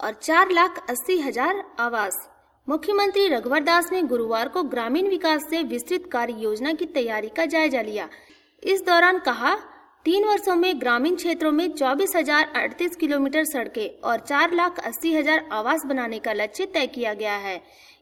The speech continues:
ये दो बड़े संकल्प हैं, जिन्हें हर हाल में पूरा करना है।" हेलमेट नहीं पहनने वालों पर करे कार्रवाई। मुख्यमंत्री ने प्रधान गृह सचिव व डीजीपी को निर्देश दिया कि वे सड़क दुर्घटना के प्रति लोगों को जागरूक बनाने के लिए अभियान शुरू करें।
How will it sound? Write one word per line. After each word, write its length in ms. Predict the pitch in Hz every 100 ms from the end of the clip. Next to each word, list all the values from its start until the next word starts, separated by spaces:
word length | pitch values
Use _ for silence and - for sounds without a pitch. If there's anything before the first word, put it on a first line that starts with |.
| 233
ये 140 | 226
दो 180 | 208 233
बड़े 260 | 247 269
संकल्प 480 | 339 359 339 339 330
हैं, 140 | 370 311
जिन्हें 220 | 254 247
हर 220 | 247 349
हाल 220 | 311 311
में 200 | 302 339
पूरा 240 | 269 240 233
करना 300 | 226 208 196
है।" 300 | 190 147 - _ _ -
हेलमेट 440 | 262 277 339 -
नहीं 260 | 240 247 392
पहनने 420 | - 302 285 294
वालों 300 | 269 240 240
पर 160 | 240 330
करे 300 | 320 226 311
कार्रवाई। 500 | 311 247 202 196 175 - - _ _ _ -
मुख्यमंत्री 560 | 294 403 415 403 392
ने 160 | 392 403
प्रधान 460 | 403 233 226 320 302
गृह 180 | 349
सचिव 460 | 349 330 339 339 311
व 40 |
डीजीपी 460 | 311 240 226 277 339
को 160 | 330 320
निर्देश 380 | 247 233 294
दिया 260 | 320 320 339
कि 160 | 330 302
वे 120 | 240
सड़क 260 | 220 262 311
दुर्घटना 500 | 294 311 294 294 320
के 140 | 320
प्रति 320 | 311 226 294
लोगों 300 | 269 214 208
को 160 | 214 277
जागरूक 460 | 240 220 208 320 349
बनाने 340 | 285 269 240
के 160 | 240 220
लिए 200 | 240 349
अभियान 500 | - 262 285 285 370
शुरू 260 | 285 294
करें। 320 | 285 214 202